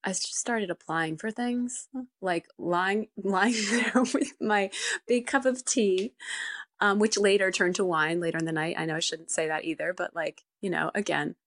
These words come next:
relaxing, loving myself. This is just me in the moment. And I, but I went right into action, and, um, I started applying for all these things. And then I call my friend and, you know, getting, you know,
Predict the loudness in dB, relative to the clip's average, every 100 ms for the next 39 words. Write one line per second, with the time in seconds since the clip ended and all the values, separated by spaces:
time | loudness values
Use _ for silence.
0 | _ 0 2 2 0 0 0 0 -4 -8
1 | _ 2 4 4 4 2 2 2 2 2
2 | -2 0 0 0 0 0 0 -2 -2 0
3 | 2 2 2 0 -2 -6 -14 -16 -20 _
4 | _ 2 2 2 0 4 4 4 2 2
5 | 2 2 2 2 4 2 2 0 0 0
6 | 0 0 -2 -8 _ _ _ _ 0 2
7 | 2 -2 -4 _ _ _ _ _ -4 0
8 | 2 2 0 0 2 2 2 2 2 0
9 | 0 0 0 -4 -8 _ _ -4 2 2
10 | 2 0 0 0 0 0 0 0 -2 -4
11 | -4 -4 -4 -6 -12 _ _ _ _ -2
12 | 0 0 -2 -2 0 0 -4